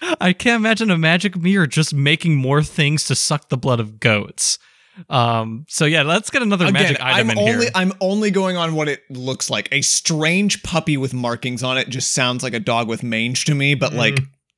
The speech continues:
Speaker 2: listen, um, tattoo
Speaker 3: I,
Speaker 2: mange.
Speaker 3: I was,
Speaker 2: I don't, I don't
Speaker 3: I
Speaker 2: fucking
Speaker 3: was
Speaker 2: know.
Speaker 3: picturing it, the, uh,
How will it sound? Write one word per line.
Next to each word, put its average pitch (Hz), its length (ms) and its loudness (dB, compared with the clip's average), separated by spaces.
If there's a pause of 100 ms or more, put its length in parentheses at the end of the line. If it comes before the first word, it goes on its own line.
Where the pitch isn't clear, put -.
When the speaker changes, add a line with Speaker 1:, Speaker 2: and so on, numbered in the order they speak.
(180)
Speaker 2:
listen, 107 380 -6 (400)
um, 127 480 0 (140)
tattoo - 300 0
Speaker 3:
I, 139 160 2
Speaker 2:
mange. 120 100 -4
Speaker 3:
I 107 160 0
was, - 240 0
Speaker 2:
I 135 80 2
don't, 131 160 -4
I - 80 0
don't - 60 4
Speaker 3:
I - 100 -2
Speaker 2:
fucking 123 220 -2
Speaker 3:
was 175 80 0
Speaker 2:
know. 185 80 0
Speaker 3:
picturing 208 500 -2
it, 175 180 -4
the, 147 400 0
uh, 127 760 -6